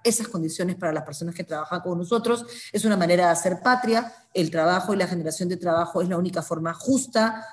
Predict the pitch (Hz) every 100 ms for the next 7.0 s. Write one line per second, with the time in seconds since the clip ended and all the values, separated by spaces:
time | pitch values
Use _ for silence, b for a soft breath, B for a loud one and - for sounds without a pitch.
0 | B 180 185 170 - 170 175 190 180 175
1 | 220 233 220 233 - 156 160 151 190 233
2 | 247 - 190 269 - - 156 151 151 147
3 | - 254 262 359 B B B - 160 -
4 | 151 262 285 285 330 349 208 170 160 220
5 | 220 226 233 196 160 165 175 214 185 160
6 | 214 220 208 165 151 156 170 185 196 202